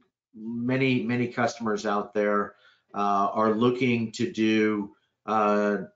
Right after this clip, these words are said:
you know, new things, drive new strategic initiatives, new applications, implementation, new systems for all sorts of things, um, in their business. That's all new.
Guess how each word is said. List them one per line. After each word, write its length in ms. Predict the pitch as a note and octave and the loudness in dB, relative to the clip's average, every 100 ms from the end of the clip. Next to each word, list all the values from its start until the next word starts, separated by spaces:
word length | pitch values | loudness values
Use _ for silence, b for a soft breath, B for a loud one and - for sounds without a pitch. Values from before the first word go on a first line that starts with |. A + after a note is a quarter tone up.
| _ _ | _ _
you 140 | A#2 | 0
know, 160 | A#2 G#2+ | 2 0
new 420 | G#2 A#2 B2 B2 | 0 2 2 2
things, 640 | C3+ A#2 F2+ D#2 D2+ - - | -2 0 -2 -6 -14 -18 -4
drive 440 | A2+ A2 A#2 G#2 | 2 4 2 0
new 200 | A2+ B2 | 0 0
strategic 720 | A#2+ A#2 - - A#2+ A2 A2+ | 0 -6 -10 -6 -6 -4 -8
initiatives, 800 | A2 G#2 G#2 - F#2+ F2+ D#2+ - b b b - | -4 -4 -4 -4 -2 -2 -4 -10 b b b -2
new 260 | A2+ B2 | 2 4
applications, 960 | A#2+ A#2 A2 G#2+ A#2 A2+ A2 - F2+ F2 | 4 2 -2 -4 0 2 2 -2 -4 -4
implementation, 920 | A2 A2 A2 G2+ G#2 G#2+ G2+ F#2+ F2 | -4 -4 -4 -4 0 0 0 -4 -4
new 260 | F#2+ B2 C3 | 0 2 2
systems 960 | C3 - D3 D3 - A2 F#2 F2 - b b b - | 0 -4 -2 -2 -2 -4 -4 -6 -10 b b b -2
for 160 | A#2 | 0
all 240 | A#2 C3 C3+ | 2 2 0
sorts 460 | - D3 D3 - | 0 4 4 4
of 140 | G2 - | -4 -6
things, 540 | F#2 D#2+ D#2 D#2 - _ _ _ | -10 -10 -14 -18 -20 _ _ _
um, 240 | G2+ G#2+ G#2+ | -4 -4 -2
in 160 | B2 B2+ | 0 2
their 160 | A2+ | 4
business. 560 | G2 G#2 E2 C#2+ - - _ _ _ - | 4 2 0 -10 -14 -18 _ _ _ -2
That's 220 | A2+ - | -2 2
all 220 | C3+ C3+ | 2 4
new. 600 | A2+ A2+ A2+ A2+ A2+ G#2+ | 4 4 4 6 4 2